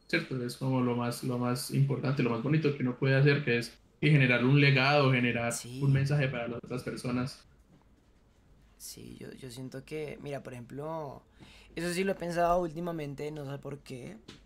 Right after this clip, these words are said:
Speaker 2: eh, o bueno, sí sé por qué, <laughs> eh, pero uno da por sentado lo que tú dices, uno da por sentado la vida, uno da por sentado la vida de otros incluso,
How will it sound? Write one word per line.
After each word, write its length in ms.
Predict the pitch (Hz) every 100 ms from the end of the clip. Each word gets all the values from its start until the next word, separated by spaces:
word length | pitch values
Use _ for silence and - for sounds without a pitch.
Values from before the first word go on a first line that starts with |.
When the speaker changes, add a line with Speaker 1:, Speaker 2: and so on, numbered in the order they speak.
| _ - - _
Speaker 2:
eh, 120 | - -
o 140 | 185
bueno, 220 | 185 214 196
sí 140 | 220
sé 140 | 233
por 280 | 233 233 220
qué, 240 | - 165 185 - - -
<laughs> 1120 | 196 - - - - - _ _ - _ -
eh, 300 | 175 165 - _
pero 680 | 175 175 165 170 165 151 - -
uno 240 | 190 202
da 160 | 208 208
por 140 | 220
sentado 520 | 233 233 185 160 170 -
lo 120 | 170
que 80 | -
tú 80 |
dices, 300 | 151 131 - -
uno 120 | 151
da 100 | 147
por 140 | 156
sentado 260 | 175 185 143
la 100 | 147
vida, 300 | 151 - - - - -
uno 140 | 156
da 100 | 151
por 120 | 156
sentado 340 | 156 143 120 135
la 80 |
vida 200 | 151 135
de 120 | 135 147
otros 380 | 151 - -
incluso, 560 | - - - 147 135